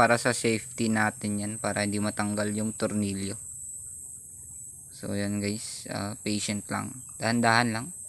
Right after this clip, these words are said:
Matatapos din yan. Huwag madaliin yung trabaho. Dapat chill lang. So, ayan guys, natanggal na natin lahat.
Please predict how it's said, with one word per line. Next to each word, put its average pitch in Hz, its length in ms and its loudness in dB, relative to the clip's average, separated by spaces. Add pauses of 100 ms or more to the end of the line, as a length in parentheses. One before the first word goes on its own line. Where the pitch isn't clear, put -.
(160)
Matatapos 117 640 4
din 101 240 2
yan. 85 80 -6 (1120)
Huwag 117 80 2
madaliin 127 640 6
yung 117 80 2
trabaho. 104 560 4 (640)
Dapat 113 400 0 (240)
chill 156 240 0
lang. 110 240 -2 (1120)
So, - 240 -2
ayan 151 240 8
guys, 147 240 10
natanggal 135 400 8
na 135 160 8
natin 127 320 8
lahat. 123 240 10